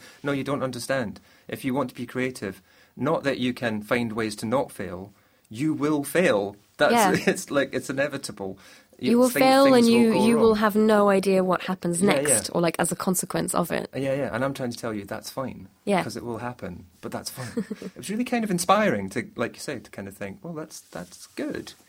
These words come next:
Speaker 1: Take, taking risks is something
Speaker 2: I know,
Speaker 1: very
Speaker 2: maybe I
Speaker 1: creative.
Speaker 2: do take that for granted sometimes, but I can think of nothing worse, really, than everything being predictable.
Speaker 1: Mm.
Speaker 2: I mean, yeah, it's scary sometimes to not know how you're gonna pay your rent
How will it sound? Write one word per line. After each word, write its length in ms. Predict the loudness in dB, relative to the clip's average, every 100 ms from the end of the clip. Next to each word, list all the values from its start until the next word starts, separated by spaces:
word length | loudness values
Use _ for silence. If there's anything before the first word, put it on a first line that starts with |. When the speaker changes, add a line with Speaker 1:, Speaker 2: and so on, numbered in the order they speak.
| _ -20 -20 -20 -20
Speaker 1:
Take, 220 | -20 -20
taking 320 | -18 -20 -18 -16
risks 320 | -16 -16 -18
is 80 | -16
something 280 | -16 -8
Speaker 2:
I 40 | -2 -2
know, 80 |
Speaker 1:
very 180 | 0 -2
Speaker 2:
maybe 220 | 0 0 0
I 120 | 0
Speaker 1:
creative. 40 |
Speaker 2:
do 140 | 0 -2
take 240 | -2 -2
that 160 | 0 -2
for 80 | -2
granted 400 | 0 0 -2 -4
sometimes, 540 | -4 -4 -4 -4 -4
but 180 | -2 -2
I 100 | -2
can 180 | -2 -2
think 260 | -2 -2 -2
of 80 | -2
nothing 340 | -4 -2 -2
worse, 320 | 0 0 0
really, 260 | -2 0 -2
than 320 | 0 -2 -2 -6 -20 _ _ _ _
everything 500 | -2 0 0 0 0
being 460 | 2 0 0 0 -4 _ _ _ _ _
predictable. 920 | -4 -2 0 -2 -4 -2 0 2 0 -2
Speaker 1:
Mm. 120 | -8 -10 -2
Speaker 2:
I 120 | 2
mean, 220 | 4 6
yeah, 240 | 6 6 4
it's 140 | 4
scary 420 | 0 4 4 4 2
sometimes 640 | 2 0 0 0 0 -2
to 120 | 0
not 240 | 2 2 0
know 300 | 2 4 2
how 140 | 0
you're 160 | 0 0
gonna 160 | -2
pay 160 | -6 -4
your 120 | -2
rent 220 | 0 0